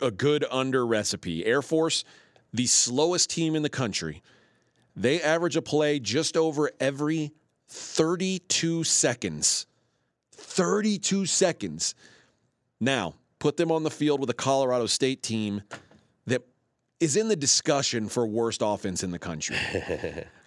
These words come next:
Speaker 1: Uh, they are trying to install Jay Norvell's offense with a bunch of players that were running Steve Adazio's offense, and it has not worked. The passing offense that Norvell's been known for all these years,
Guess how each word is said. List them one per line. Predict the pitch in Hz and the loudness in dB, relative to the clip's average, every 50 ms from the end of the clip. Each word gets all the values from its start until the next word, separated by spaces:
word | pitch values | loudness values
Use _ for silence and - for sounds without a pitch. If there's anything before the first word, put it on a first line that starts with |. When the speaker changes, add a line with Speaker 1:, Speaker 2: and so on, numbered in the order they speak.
| _ - - | _ 0 2
Speaker 1:
Uh, | 117 113 110 107 104 104 107 117 | 2 4 4 2 2 0 -2 -2
they | 123 107 104 139 180 196 | -2 2 2 4 4 2
are | 185 175 | 0 0
trying | - - - 170 160 165 170 175 | 0 0 2 2 2 2 0 0
to | 165 - 165 160 | 0 0 0 0
install | 156 139 - - - - 151 139 139 139 139 135 139 | 0 0 0 0 2 2 4 4 4 4 2 2 0
Jay | 127 107 101 131 135 139 | -2 0 0 0 2 2
Norvell's | 135 135 131 131 123 104 127 123 120 120 113 98 | 0 0 0 0 2 2 2 2 4 2 2 2
offense | 110 107 110 104 - - 101 98 98 98 95 - - - - - _ _ - - _ _ _ _ _ _ _ _ _ _ | 2 2 2 2 0 0 0 0 0 0 0 0 0 -2 -2 -8 _ _ -20 -20 _ _ _ _ _ _ _ _ _ _
with | - - 113 113 117 | -2 0 0 2 0
a | 107 | 0
bunch | 87 - 127 127 123 | 2 2 2 2 2
of | 127 107 | -2 -2
players | - - 127 123 120 120 117 107 | 0 2 4 4 4 2 2 2
that | 98 127 120 | 0 0 2
were | 117 110 | 2 2
running | 107 113 120 120 117 110 | 4 2 2 2 2 0
Steve | - - - 127 120 | 0 0 0 0 0
Adazio's | 104 101 90 107 110 113 110 87 95 98 92 87 80 | 0 0 2 2 2 2 2 0 0 0 0 0 0
offense, | 85 87 82 82 - - 87 85 82 80 - - - - - - - - - - - _ _ _ | 0 0 0 0 -2 -2 -4 -4 -2 0 0 -2 -2 -2 -6 -12 -20 -20 -20 -20 -20 _ _ _
and | 82 82 95 | -2 0 2
it | 117 113 | 2 2
has | 98 - | 0 -2
not | 95 92 98 107 110 110 110 | -2 0 2 2 2 2 0
worked. | 110 101 104 95 85 - - - | 0 0 0 -2 -2 -6 -6 -6
The | 101 | -4
passing | - - - 120 123 127 - 143 143 | -2 0 0 2 2 2 2 0 0
offense | 135 131 135 131 - 143 139 127 - | 0 0 0 0 0 0 0 0 -2
that | - 107 | -2 -2
Norvell's | 107 110 107 104 90 110 113 117 120 104 | -2 0 -2 0 0 0 0 0 0 0
been | 104 110 104 | -2 -2 0
known | 101 107 110 117 120 120 | 0 0 0 0 -2 -2
for | - - 127 123 123 | 0 0 2 2 2
all | 123 120 | 2 0
these | 127 127 110 113 | -2 -2 -2 0
years, | 131 135 135 135 123 - | 0 0 0 0 -2 -4